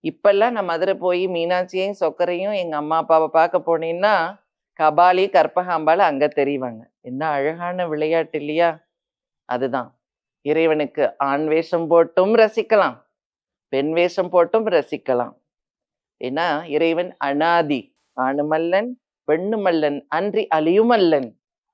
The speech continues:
அப்படின்னு மூணும் இருக்கு, மூணும் இல்லைங்கிற ஒரே தாத்பரியம் நம்ம பக்தி மயத்துல மாத்திரம்தான் இருக்கு. அதோட வெளிப்பாடுகள் தான். ஏன் உருவம் வைத்து வழிபடணும்? நமக்கு ஒரு புள்ளி வேணும், ஒரு கட்டுப்பாடு வேணும்,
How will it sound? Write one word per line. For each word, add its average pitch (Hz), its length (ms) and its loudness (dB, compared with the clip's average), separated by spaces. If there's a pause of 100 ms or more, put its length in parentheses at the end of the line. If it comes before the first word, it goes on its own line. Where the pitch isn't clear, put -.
(120)
அப்படின்னு 180 420 -2 (100)
மூணும் 190 480 0 (160)
இருக்கு, 208 460 6 (420)
மூணும் 151 320 -2
இல்லைங்கிற 180 560 2
ஒரே 139 260 -2
தாத்பரியம் 151 680 -4 (680)
நம்ம 131 280 -2
பக்தி 147 400 -2
மயத்துல 156 420 -4
மாத்திரம்தான் 156 540 -2
இருக்கு. 131 220 -8
அதோட 160 360 -2
வெளிப்பாடுகள் 160 680 -2
தான். 127 160 -8 (760)
ஏன் 180 260 2
உருவம் 180 260 2
வைத்து 160 300 -4
வழிபடணும்? 147 600 0 (580)
நமக்கு 151 500 -4
ஒரு 165 220 4
புள்ளி 151 380 0
வேணும், 110 320 -4 (320)
ஒரு 185 220 2
கட்டுப்பாடு 165 640 2
வேணும், 120 280 -8